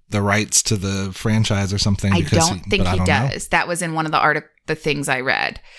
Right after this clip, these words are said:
Speaker 2: Yeah, in this scene. And okay, I thought this was the wedding. I think it's a rehearsal dinner, but I assumed this was the wedding. I mean,
Speaker 1: Oh,
Speaker 2: she's
Speaker 1: and that this was the honeymoon that they were going on without
Speaker 2: No.
Speaker 1: the bride? <laughs>
Speaker 2: I thought they were supposed to be going on a honeymoon, and instead his friends were like, "Come on, let's have a bachelor party." And she's
Speaker 1: Oh.
Speaker 2: like,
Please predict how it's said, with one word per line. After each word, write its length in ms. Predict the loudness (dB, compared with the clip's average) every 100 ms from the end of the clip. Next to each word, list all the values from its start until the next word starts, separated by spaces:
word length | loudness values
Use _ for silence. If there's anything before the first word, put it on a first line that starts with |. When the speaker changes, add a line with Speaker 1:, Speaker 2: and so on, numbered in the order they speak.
| -20 -10
Speaker 2:
Yeah, 140 | -6 -2
in 100 | 0
this 160 | 0
scene. 440 | -2 -2 -4 -4 -10 -16 -6
And 120 | -2 2
okay, 320 | 0 0 -2
I 140 | 0 0
thought 280 | 0 0 0
this 220 | -4 0
was 260 | 0 2
the 100 | 0
wedding. 500 | 0 0 0 -4 -6 -16 _ _ _ _
I 80 | -6
think 240 | -2 -2
it's 160 | -2 -2
a 40 |
rehearsal 500 | 0 0 0 -2 -2
dinner, 440 | 0 2 2 0 0
but 140 | 2
I 120 | 2 2
assumed 460 | -2 -4 -4 -4
this 260 | -4 -4 0
was 220 | -2 0
the 80 | -2
wedding. 400 | 0 0 -4 -2
I 40 | 2
mean, 100 | 2
Speaker 1:
Oh, 20 |
Speaker 2:
she's 320 | 0 -6 -2
Speaker 1:
and 120 | 0
that 180 | 0 0
this 200 | -2 0
was 140 | 0 0
the 80 |
honeymoon 500 | 0 2 2 2 0
that 120 | -2 -2
they 100 | -4
were 100 | -4
going 260 | -2 -2
on 200 | 0 0
without 280 | 0 4 6
Speaker 2:
No. 460 | 6 6 4 2 -2
Speaker 1:
the 100 | -6
bride? 120 | -8 0
<laughs> 80 |
Speaker 2:
I 100 | 2
thought 240 | 4 2 2
they 120 | 0
were 100 | -2
supposed 400 | -4 0 2 2
to 60 | -2
be 100 | 2
going 260 | 2 4
on 100 | 2
a 60 | 2
honeymoon, 500 | 0 -2 -2 -2 0
and 120 | 0
instead 500 | 0 -2 2 4 4
his 200 | 2 -2
friends 260 | 2 2 2
were 80 | 2
like, 240 | 2 2
"Come 180 | -2 0
on, 160 | 0 0
let's 200 | 0 2
have 200 | 2 2
a 40 |
bachelor 400 | 2 2 2 -2
party." 200 | 2 2
And 80 | 4
she's 80 | 2
Speaker 1:
Oh. 20 |
Speaker 2:
like, 160 | 2